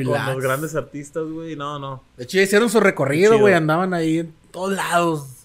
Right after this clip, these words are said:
Speaker 1: A ver si de rato nos lo traemos también para, para que nos platiquen, o me traigo al Posh nada más, o
Speaker 2: Sí, pues, les
Speaker 1: o
Speaker 2: mandamos
Speaker 1: al
Speaker 2: la invitación a
Speaker 1: bajista, pues, a
Speaker 2: todos.
Speaker 1: todos, y a
Speaker 2: Si
Speaker 1: ver
Speaker 2: todos
Speaker 1: quién quiere
Speaker 2: quieren venir
Speaker 1: caer.
Speaker 2: aquí a platicar con nosotros, echar una platicada, una cervechita. Y si no, pues,
Speaker 1: Y
Speaker 2: nomás le
Speaker 1: venga,
Speaker 2: decimos
Speaker 1: chepa
Speaker 2: al
Speaker 1: acá.
Speaker 2: Posh.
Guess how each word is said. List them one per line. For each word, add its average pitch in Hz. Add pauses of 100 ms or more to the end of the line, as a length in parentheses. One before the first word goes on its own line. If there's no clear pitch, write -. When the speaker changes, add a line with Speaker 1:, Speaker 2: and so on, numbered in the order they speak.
(580)
Speaker 1:
A 139
ver 156
si 185
de 202
rato 175
nos 190
lo 175
traemos 160
también 147
para, 165 (520)
para 135
que 139
nos 131
platiquen, 156
o 208
me 175
traigo 180
al 214
Posh 240
nada 233
más, 233
o 151 (240)
Speaker 2:
Sí, 156
pues, 147
les 165
Speaker 1:
o -
Speaker 2:
mandamos 175
Speaker 1:
al 190
Speaker 2:
la -
invitación 208
a -
Speaker 1:
bajista, 320
pues, 240
a -
Speaker 2:
todos. 254 (180)
Speaker 1:
todos, 233
y 196
a 185
Speaker 2:
Si 190
Speaker 1:
ver 208
Speaker 2:
todos 196
Speaker 1:
quién 208
quiere 208
Speaker 2:
quieren 202
venir 185
Speaker 1:
caer. 202
Speaker 2:
aquí 175
a 175
platicar 175
con 196
nosotros, 185
echar 170
una 175
platicada, 151
una 160
cervechita. 147 (760)
Y 143
si 143
no, 156
pues, 190
Speaker 1:
Y -
Speaker 2:
nomás 147
le 151
Speaker 1:
venga, 165
Speaker 2:
decimos 160
Speaker 1:
chepa - (120)
Speaker 2:
al 147
Speaker 1:
acá. -
Speaker 2:
Posh. 165